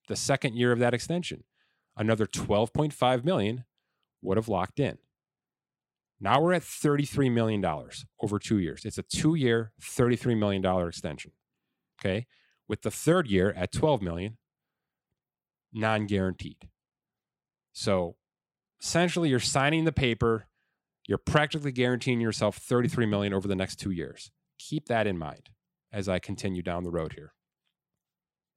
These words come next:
Let's go back to that franchise tag, which he turned down. Fourteen point five million the first year. Let's say he had signed it. And let's say he played out twenty eighteen on that tag. Now we get to March or February of twenty nineteen.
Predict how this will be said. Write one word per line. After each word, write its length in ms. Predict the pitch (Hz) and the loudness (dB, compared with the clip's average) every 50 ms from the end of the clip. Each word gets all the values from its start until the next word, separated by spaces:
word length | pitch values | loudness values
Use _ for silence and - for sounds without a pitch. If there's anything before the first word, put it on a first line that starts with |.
| _ _ _ _ _ _ _ _ _ _ | _ _ _ _ _ _ _ _ _ _
Let's 120 | - 127 - | -8 -2 2
go 80 | 151 | 4
back 160 | 135 139 131 | 4 4 4
to 60 | - - | 2 2
that 160 | 131 120 - | 0 2 2
franchise 440 | - 113 104 92 - 90 82 80 - | 2 2 2 0 0 -4 -6 -6 -6
tag, 200 | 90 78 65 - | -6 -6 -6 -4
which 180 | 85 87 - - | -6 -6 -4 -6
he 60 | 98 | -8
turned 240 | - - 90 87 82 | -6 -6 -6 -6 -6
down. 200 | 76 65 - - _ _ _ _ _ _ _ _ _ _ _ _ _ _ _ _ _ _ _ _ _ _ _ _ _ _ | -8 -10 -14 -20 _ _ _ _ _ _ _ _ _ _ _ _ _ _ _ _ _ _ _ _ _ _ _ _ _ _
Fourteen 400 | - - 123 127 120 - 147 143 | 0 2 2 2 4 2 2 2
point 220 | 127 - 147 143 127 | 2 2 0 0 0
five 280 | - 143 139 135 127 | 2 2 2 4 2
million 180 | 139 135 139 147 | 2 2 2 2
the 60 | 151 | 0
first 360 | - - 135 113 101 - - | 0 0 0 0 0 0 0
year. 280 | 95 90 90 101 107 - _ _ _ _ _ _ _ _ _ _ | 0 2 2 0 -2 -6 _ _ _ _ _ _ _ _ _ _
Let's 220 | 107 127 - - | -2 0 0 0
say 220 | - 170 170 165 151 | 2 2 2 2 2
he 200 | 127 151 165 147 | 0 0 0 2
had 220 | 147 143 143 127 | 2 2 2 2
signed 340 | - - 120 101 92 87 - | 0 0 0 0 -2 -4 -6
it. 80 | - - _ _ _ _ _ _ _ _ _ _ _ _ - - - _ _ _ - | -12 -18 _ _ _ _ _ _ _ _ _ _ _ _ -20 -20 -20 _ _ _ -10
And 160 | - 101 98 | -8 -4 -4
let's 160 | 101 104 - | -4 -2 0
say 120 | - 117 104 | 0 2 2
he 120 | 110 117 | 2 0
played 280 | - - - 113 110 117 | 2 2 4 4 6 4
out 140 | 120 123 | 4 2
twenty 300 | - - 135 127 127 127 | 2 0 0 2 4 2
eighteen 320 | 127 123 117 - 123 113 107 | 2 2 0 -2 -2 0 0
on 140 | 98 98 98 | 0 0 0
that 160 | 104 107 117 | 0 -2 -2
tag. 320 | - 139 117 82 76 76 - _ _ _ _ _ _ _ _ _ _ _ _ - | -2 -4 -4 -4 -6 -10 -16 _ _ _ _ _ _ _ _ _ _ _ _ -2
Now 180 | 101 98 101 107 | 0 2 4 4
we 100 | 113 123 | 4 2
get 180 | 120 139 135 | 2 0 2
to 80 | - 151 | 2 2
March 360 | 143 131 120 127 127 - - | 4 4 4 2 2 0 -2
or 80 | 131 113 | -2 0
February 520 | - - 120 110 117 117 113 113 113 110 | 2 2 2 2 4 4 4 4 4 4
of 80 | 107 - | 2 2
twenty 240 | - - 117 110 110 | 0 0 2 2 2
nineteen. 640 | 107 104 104 107 - - - 160 117 95 104 110 113 | 2 2 0 0 -2 0 0 2 2 2 0 -2 -6